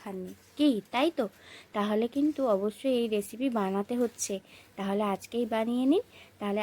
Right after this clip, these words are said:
আজকের রেসিপিটা কেমন লাগলো অবশ্যই কমেন্ট করবেন। আর এটা তো আর বলার কিছুই নেই যে ফলো করবেন, সাবস্ক্রাইব করবেন। যার আমাকে পছন্দ হবে সে তো এমনিই আমাকে সাবস্ক্রাইব করবে, ফলো করবে। যার ভালো লাগবে না সে স্কিপ করে চলে যাবে, আমি তার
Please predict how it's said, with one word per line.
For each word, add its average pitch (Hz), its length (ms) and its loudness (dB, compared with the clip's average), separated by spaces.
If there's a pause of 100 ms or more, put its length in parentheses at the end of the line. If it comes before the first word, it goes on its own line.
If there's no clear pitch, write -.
(120)
আজকের 285 360 0
রেসিপিটা 294 440 2 (120)
কেমন 233 260 2 (120)
লাগলো 262 240 2 (160)
অবশ্যই 220 460 -2
কমেন্ট 190 360 -2
করবেন। 185 280 -4 (480)
আর 180 80 -2 (240)
এটা 196 200 0
তো 302 120 2
আর 330 80 6 (100)
বলার 277 260 6 (100)
কিছুই 302 400 2
নেই 277 100 2 (220)
যে 240 80 4 (120)
ফলো 220 240 4 (100)
করবেন, 214 300 0 (120)
সাবস্ক্রাইব 202 520 -4
করবেন। 208 240 -4 (240)
যার 202 180 2 (100)
আমাকে 247 220 0 (140)
পছন্দ 294 320 6 (120)
হবে 269 180 4 (220)
সে 285 180 -2
তো 320 60 0 (140)
এমনিই 262 320 6 (100)
আমাকে 247 240 2 (100)
সাবস্ক্রাইব 220 460 0 (100)
করবে, 220 240 2 (120)
ফলো 196 200 2 (100)
করবে। 185 200 -2 (360)
যার 311 160 6 (120)
ভালো 294 180 8 (120)
লাগবে 277 320 4
না 294 60 4 (100)
সে 302 180 -2
স্কিপ 262 240 -4 (120)
করে 240 160 0 (100)
চলে 214 180 2
যাবে, 202 220 2 (380)
আমি 208 160 2 (100)
তার 247 160 2